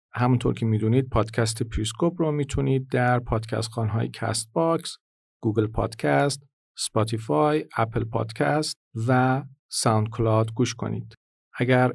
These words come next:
عبارت پادکست پریسکوپ رو به فارسی یا انگلیسی در هر کدوم از این پادکست خوان‌ها سرچ بکنید، می‌تونید کانال پادکست رو پیدا بکنید. در اپیزود بعدی پادکست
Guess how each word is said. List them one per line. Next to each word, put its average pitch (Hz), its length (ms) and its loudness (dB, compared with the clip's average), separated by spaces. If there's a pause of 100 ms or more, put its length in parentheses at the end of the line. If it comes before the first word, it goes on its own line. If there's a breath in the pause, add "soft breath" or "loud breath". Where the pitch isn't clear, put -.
عبارت 117 520 2
پادکست 120 600 0
پریسکوپ 117 560 -2
رو 104 80 -2
به 110 120 -4
فارسی 113 640 0
یا 151 300 0
انگلیسی 113 720 -6 (460)
در 110 160 0
هر 143 280 0
کدوم 123 300 -4
از 110 140 -4
این 113 140 -2
پادکست 113 440 -4
خوان‌ها 113 360 -4
سرچ - 400 -4
بکنید، 127 580 0 (380)
می‌تونید 127 440 2
کانال 110 380 -2
پادکست 110 680 -2
رو 139 180 2
پیدا 104 400 -2
بکنید. 101 340 -10 (180)
در 160 260 0
اپیزود 156 540 2
بعدی 139 480 0
پادکست 127 800 0